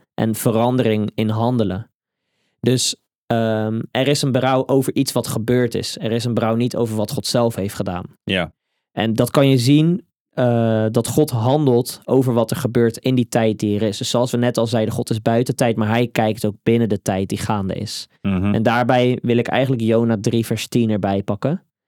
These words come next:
Speaker 1: En ook Genesis zes vers zes, de tekst die we zelf hebben gepakt. Ehm,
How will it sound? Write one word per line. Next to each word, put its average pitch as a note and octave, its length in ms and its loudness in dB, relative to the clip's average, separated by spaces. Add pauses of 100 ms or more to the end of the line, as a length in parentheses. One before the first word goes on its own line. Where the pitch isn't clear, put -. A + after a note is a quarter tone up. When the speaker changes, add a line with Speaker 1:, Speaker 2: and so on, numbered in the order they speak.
(480)
Speaker 1:
En D3 220 0
ook D3 180 4
Genesis A#2+ 400 -2
zes A2+ 180 0
vers - 180 -4
zes, G2 320 -4
de - 100 -4
tekst A#2 240 -2
die A2 100 -2
we G#2+ 80 0
zelf G2+ 240 -2
hebben G2+ 200 -6
gepakt. - 460 -10 (840)
Ehm, G#2+ 600 -4